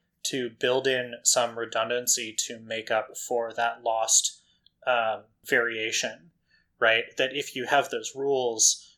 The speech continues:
then if you miss some information coming in, you can unconsciously reconstruct it because you know the rules that the language has to adhere to,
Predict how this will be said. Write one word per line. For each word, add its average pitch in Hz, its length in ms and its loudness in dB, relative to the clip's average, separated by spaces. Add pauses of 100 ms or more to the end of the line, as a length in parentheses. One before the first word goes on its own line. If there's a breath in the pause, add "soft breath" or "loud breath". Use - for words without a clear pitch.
then 120 180 4
if 120 180 -2
you 131 100 0
miss 139 320 4
some 120 140 0
information 113 560 -10
coming 110 380 -8
in, 110 340 -4 (340 soft breath)
you 131 120 -8
can 120 480 -6 (300)
unconsciously 147 640 -2
reconstruct 113 640 -2
it 113 160 -4
because 127 300 -2
you 123 160 -12
know 117 500 -2 (460)
the 117 300 4
rules 120 480 -2
that 117 200 0
the 135 80 -2
language 113 460 -8
has 117 220 -2
to 110 140 -8
adhere 107 360 -14
to, - 140 -8